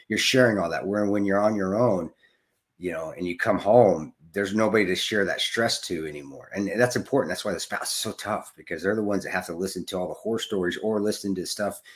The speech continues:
that really they, they don't know much about, but you're getting it off your chest. That's why if you guys that don't have a good relationship, that can't talk to their spouse or don't have one, generally they're the ones that you see go down that slippery slope. Um,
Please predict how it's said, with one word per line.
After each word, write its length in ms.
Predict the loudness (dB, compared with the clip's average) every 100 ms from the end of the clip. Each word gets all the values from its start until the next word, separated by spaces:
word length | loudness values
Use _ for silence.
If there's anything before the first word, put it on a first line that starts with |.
| -20 -14 -8
that 160 | -4
really 380 | 2 4 6 4
they, 160 | 4 0 -2
they 100 | -10
don't 200 | -8 -2
know 160 | 2
much 260 | 2 0 -4
about, 460 | -4 0 0 -2 _ _ -8
but 180 | -6
you're 80 | -2
getting 220 | 0 2
it 60 | 2
off 200 | 0 -2
your 100 | -8
chest. 380 | -4 -2 -2 -6
That's 200 | -10 -10
why 120 | -12
if 120 | -12
you 120 | -16 -16 _ _
guys 260 | -2 -2
that 180 | -4 -4
don't 240 | -2 -2 -4
have 260 | -10 -10 -16 -20 -12 -8
a 60 |
good 180 | -2 -2
relationship, 680 | 0 -6 -6 -6 -8 -8 -14
that 140 | -8
can't 240 | 0 0 4
talk 220 | 2 2
to 60 | -2
their 120 | 0
spouse 520 | 2 2 0 -4 -10 -20 -20 -20 _
or 240 | 4 4 6
don't 260 | 2 2
have 280 | 2 4 4
one, 300 | 2 -6 -8 _ _ -14
generally 640 | 2 2 4 2 0 -4 -10 -20 _ _ _ _
they're 160 | 0 0
the 80 | 2
ones 260 | 2 2
that 80 | 0
you 120 | -4
see 200 | -4 -4
go 160 | -2 0
down 240 | 2 0
that 140 | 0 -4
slippery 360 | -4 -2 -2
slope. 440 | -4 -2 -2 -2 -8 -20 _
Um, 260 | -2 -2